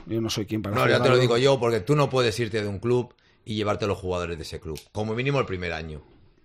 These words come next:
Speaker 2: Como mínimo el primer año. Esta es la realidad.
Speaker 1: Nos vamos
Speaker 2: Y
Speaker 1: a
Speaker 2: él di-, y él dirá, "No, es que ellos se ofrecieron, que querían venir conmigo". No, no, no, Paco.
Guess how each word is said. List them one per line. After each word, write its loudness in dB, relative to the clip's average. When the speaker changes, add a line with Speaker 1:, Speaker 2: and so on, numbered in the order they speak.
Speaker 2:
Como -6
mínimo 0
el 0
primer -6
año. -8
Esta -2
es 2
la 2
realidad. -6
Speaker 1:
Nos 2
vamos 6
Speaker 2:
Y 8
Speaker 1:
a 8
Speaker 2:
él 4
di-, 2
y 2
él 4
dirá, 2
"No, 0
es 0
que -4
ellos 0
se 0
ofrecieron, -2
que -4
querían -2
venir -2
conmigo". -4
No, -4
no, -8
no, -10
Paco. -4